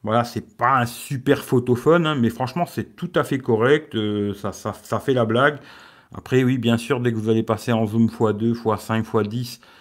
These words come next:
euh, j'ai fait beaucoup de photos en fois dix. Bon, là, ça perd, euh, beaucoup de son. Bah, c'est pas terrible, quoi. Ça va passer vi-, vite fait sur Instagram, mais pas plus. Euh, pour ce qui est de la vidéo, alors ça, c'est un truc aussi que j'arrive pas trop à comprendre.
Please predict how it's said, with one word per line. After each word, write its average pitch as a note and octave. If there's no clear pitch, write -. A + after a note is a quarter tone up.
euh, F#2+
j'ai G2
fait C#3+
beaucoup D#3
de -
photos C#3
en A#2
fois A2+
dix. C#3+
Bon, G#2
là, G2+
ça F#2+
perd, A2+
euh, G2
beaucoup A2+
de A#2+
son. G2+
Bah, F2
c'est -
pas -
terrible, A#2
quoi. -
Ça G#2
va F#2+
passer A2+
vi-, G#2
vite A2
fait A#2+
sur G#2+
Instagram, G#2+
mais G2
pas G#2+
plus. A#2+
Euh, A#2
pour B2+
ce -
qui F3+
est F3
de D3+
la D#3+
vidéo, F#3
alors G#2+
ça, -
c'est D3
un B2+
truc C3
aussi A#2+
que A#2
j'arrive G#2+
pas D3
trop C#3+
à B2
comprendre. C3